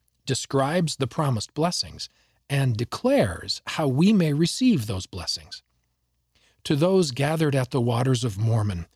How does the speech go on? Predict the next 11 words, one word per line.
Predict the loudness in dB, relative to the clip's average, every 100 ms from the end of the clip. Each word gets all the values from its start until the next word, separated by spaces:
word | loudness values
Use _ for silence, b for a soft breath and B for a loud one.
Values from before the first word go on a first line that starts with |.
| _ _ _
who | -2 -2
expressed | -2 -6 -4 -4 -2 -2
a |
desire | -2 -2 -2 0 2 0
to | -2
come | -4 -2 0
into | 0 -2
the | -4
fold | -4 -4 -4 -4
of | -6
God, | -6 -6 -8 -16